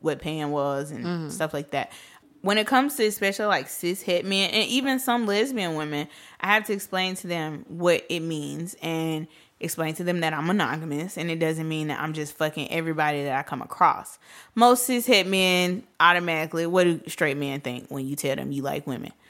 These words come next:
Speaker 1: "Oh, shit, we can do it. We can get a threesome." No, that's
Speaker 2: Mm,
Speaker 1: not
Speaker 2: mm-mm.
Speaker 1: how that goes.
Speaker 2: <laughs> Like, no.
Speaker 1: So,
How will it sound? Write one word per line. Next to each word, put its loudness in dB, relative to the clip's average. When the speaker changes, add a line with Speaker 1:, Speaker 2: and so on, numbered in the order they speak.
Speaker 1:
"Oh, 10
shit, 6
we 6
can 2
do 8
it. 2
We 6
can 10
get 8
a 6
threesome." 8
No, 4
that's 2
Speaker 2:
Mm, -2
Speaker 1:
not 4
Speaker 2:
mm-mm. -2
Speaker 1:
how 4
that 0
goes. 6
Speaker 2:
<laughs> -10
Like, 2
no. -2
Speaker 1:
So, 8